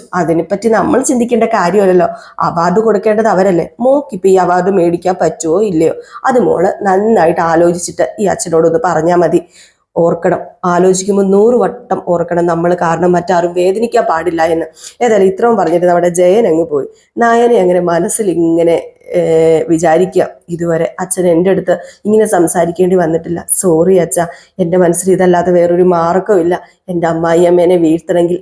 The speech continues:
ഇത് തന്നെയുള്ളൂ മാർഗം" എന്നിങ്ങനെ മനസ്സിൽ ഇങ്ങനെ വിചാരിക്കുകയാണ് കേട്ടോ. ഏതായാലും ഇതിന് ശേഷം കാണിക്കുന്ന സീൻ എന്ന് പറഞ്ഞാല് ആൻമരിയനെയാണ് ട്ടോ. അങ്ങനെ ആൻമരി ഇങ്ങനെ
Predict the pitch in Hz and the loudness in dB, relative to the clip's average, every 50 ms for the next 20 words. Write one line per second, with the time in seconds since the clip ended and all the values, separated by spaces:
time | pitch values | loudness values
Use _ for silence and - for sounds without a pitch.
0 | - - 254 233 254 220 180 160 160 180 185 165 160 170 165 175 160 160 165 165 | -6 -6 -2 -2 0 0 2 2 2 2 2 2 2 2 0 0 0 0 -2 -2
1 | 160 180 - - - 214 220 226 214 208 208 208 214 208 220 226 - 269 240 220 | -2 -4 -6 -6 -4 -2 -2 0 0 0 0 0 0 0 0 -2 -2 0 0 2
2 | 190 190 185 190 185 190 165 160 165 175 190 175 170 156 147 - 151 - - - | 2 4 2 2 2 2 0 0 0 0 -2 0 0 0 -2 -2 -4 -6 -8 -16
3 | - - - - - 240 247 247 240 240 233 220 214 247 277 269 - 214 196 196 | -20 -20 -14 -4 -2 0 2 2 2 2 0 0 0 -2 -2 -2 0 -2 0 0
4 | 226 220 214 190 175 170 165 180 185 196 196 196 202 180 165 165 170 180 180 165 | 0 0 0 2 0 0 0 0 -2 0 -2 0 0 2 2 2 2 2 2 2
5 | 151 147 160 147 147 160 262 302 - - - _ _ _ _ _ _ _ _ _ | 0 0 -2 -2 0 -2 -4 -4 -6 -10 -20 _ _ _ _ _ _ _ _ _
6 | _ _ _ _ _ _ _ _ _ _ - - - 196 185 180 180 185 185 185 | _ _ _ _ _ _ _ _ _ _ -20 -6 -4 -2 0 2 2 4 4 4
7 | 180 185 196 190 196 220 220 190 170 165 160 165 160 - - 175 175 175 185 196 | 2 2 2 2 2 2 2 2 2 0 0 0 -2 -2 -2 -2 0 0 2 2
8 | 190 165 160 160 165 175 185 196 196 226 226 214 208 208 214 214 | 0 0 0 2 2 2 2 2 2 0 -2 0 0 2 2 2